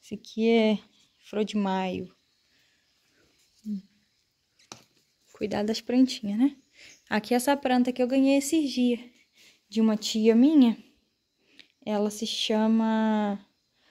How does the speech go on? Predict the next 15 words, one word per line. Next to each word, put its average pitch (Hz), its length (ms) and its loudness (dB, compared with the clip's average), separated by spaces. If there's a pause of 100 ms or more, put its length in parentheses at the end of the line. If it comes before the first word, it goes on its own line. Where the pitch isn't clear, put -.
(160)
Aspargo 247 880 -4 (160)
alfinete. 240 920 -2 (460)
É 214 100 -6
lindo, 214 460 -2 (240)
que - 80 -10
eu 196 60 -8
quero 202 180 -8
pendurar 220 580 -2 (800)
lá 202 160 0
naquela 269 360 0
ponta. 190 440 -6 (1500)
Vai 165 100 -12
ficar 190 180 -10
muito 185 320 -2
chique. - 480 -6